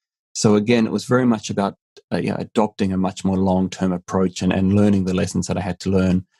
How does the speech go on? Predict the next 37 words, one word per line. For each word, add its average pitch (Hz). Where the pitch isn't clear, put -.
which 160
again, 147
I -
think 127
many 117
of 104
us 104
would 107
go 104
through 98
anyway. 101
Um, 101
what, 113
what's -
different 113
in, 110
in 110
my 131
case 101
is 95
that 104
I 101
have 98
the 98
podcast 95
in 95
Ireland 92
and 101
I 98
was 95
more 98
than 95
happy 95
to -
talk -
about 95
it. -